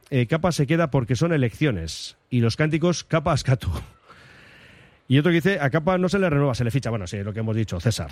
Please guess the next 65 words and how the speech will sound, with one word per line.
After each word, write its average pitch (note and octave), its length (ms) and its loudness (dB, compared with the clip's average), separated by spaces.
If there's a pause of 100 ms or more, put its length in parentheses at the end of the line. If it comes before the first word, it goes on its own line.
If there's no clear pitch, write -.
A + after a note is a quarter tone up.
(140)
¿eh? A2+ 180 0 (440)
Ya B2 120 4
no C3+ 60 6
estaba C#3+ 160 4
en C#3+ 40 4
el B2 80 2
Athletic. F#2 480 -2
No A#2+ 100 0
tiene D3+ 160 2
sentido C#3+ 320 2
fichar B2+ 220 0
a C#3+ 60 2
un C3+ 40 0
jugador C3 300 0
de C3 100 2
treinta C3 280 2
años C#3 260 2
para A2 180 -4
que G#2+ 80 -2
sea C#3+ 140 0
el C3+ 80 2
tercer D3 340 0
lateral B2+ 440 0
del A#2+ 100 2
equipo. A2 340 0
Y G2 60 -2
en A2 80 2
un B2+ 100 0
club C3+ 160 0
como B2+ 140 0
el C3+ 60 2
Athletic C3 380 0
tiene D3 340 0
menos C#3+ 420 0
sentido D3 560 0
aún. F2+ 320 -2
Hay C#3 280 2
muchas D3 360 0
opiniones A#2+ 440 0
más. G3 360 -2
Luego A#2+ 220 0
seguiremos A2 420 0
con F#2+ 500 -2
otros A2 460 0
mensajes C#3+ 500 0 (360)
en G#2 100 -2
el A2 120 2
seis C#3+ 180 2
ochenta A#2+ 280 0
y B2+ 60 0
ocho, C3+ 160 0
ochenta A#2 280 -2
y - 20 2
nueve, C#3 180 0
treinta A2+ 220 -6
y G#2+ 60 -2
seis, C3 120 -2
treinta A2 220 0
y G#2+ 40 4
cinco E3 340 4
para A#2+ 180 2
opinar, D3 440 2
interactuar A#2 560 0
con B2 120 0
nosotros. C3+ 440 0